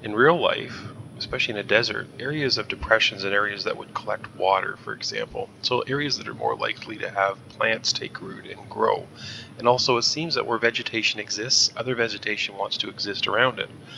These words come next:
You get some cactus, you might get a few shrubs, then you move away where there's hardly anything, and you might have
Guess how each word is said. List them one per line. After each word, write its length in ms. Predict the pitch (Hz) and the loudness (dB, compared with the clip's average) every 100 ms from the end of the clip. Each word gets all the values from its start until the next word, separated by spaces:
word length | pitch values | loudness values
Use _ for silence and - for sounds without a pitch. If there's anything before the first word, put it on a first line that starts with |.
| - - - | -18 -18 -12
You 80 | 98 | -6
get 100 | - | -4
some 160 | 101 | -2
cactus, 640 | - 101 101 - 107 104 - | 6 6 6 0 -4 -2 -2
you 60 | |
might 100 | 98 | -4
get 100 | 101 | -8
a 40 | 101 | -10
few 200 | - 92 | -8 -4
shrubs, 440 | - 113 110 - | 2 4 4 2
then 120 | 98 | -8
you 60 | 101 | -4
move 140 | 117 | -4
away 220 | 101 101 104 | -2 -2 -2
where 120 | 98 | -4
there's 200 | 95 92 | -4 -2
hardly 300 | 107 107 101 | -2 -2 -4
anything, 340 | 127 120 98 | -6 -6 -8
and 80 | 95 | -8
you 60 | 95 | -10
might 180 | 95 | -10
have 200 | 101 98 | -4 -4